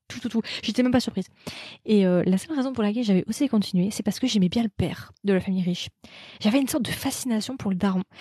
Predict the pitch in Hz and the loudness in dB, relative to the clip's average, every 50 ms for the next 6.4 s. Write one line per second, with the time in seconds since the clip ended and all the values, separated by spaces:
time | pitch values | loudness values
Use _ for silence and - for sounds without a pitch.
0 | - - - - 208 196 - 320 - - 220 202 190 202 185 185 180 220 247 302 | -16 -14 -6 -2 -2 0 0 -2 -2 0 2 4 4 4 2 2 0 0 -2 -2
1 | 320 - - 226 226 247 269 269 214 185 - _ - 247 247 262 - - 233 214 | -4 -4 -4 -4 -2 -4 -4 -6 -6 -8 -8 _ -4 -2 -2 -2 -2 -4 -4 -4
2 | - - 208 208 196 202 196 190 196 233 240 - - 208 226 - - 214 196 226 | -2 -2 -2 0 2 2 2 4 2 2 0 0 -2 -2 -2 -2 -2 -4 -2 -2
3 | - 214 190 180 - - 254 254 220 - - 185 - - - 185 - - 180 - | 0 0 0 0 0 -2 -4 -2 -2 -4 -4 -8 -8 -4 -4 -4 -2 -4 -6 -4
4 | - 262 240 185 - 185 196 - 220 247 - - - 185 175 160 - - 247 - | -2 0 0 0 0 0 -2 -2 -4 -8 -8 -6 -4 -2 -2 -2 -2 -4 -2 0
5 | 202 175 - - 220 208 214 240 - 233 196 - - - 190 185 185 - - 208 | 0 -2 0 -2 -2 -2 -2 0 0 0 0 0 0 -2 -2 -2 -2 -2 -2 0
6 | 190 202 175 165 - 220 277 - | 0 2 2 0 -2 -4 -4 -6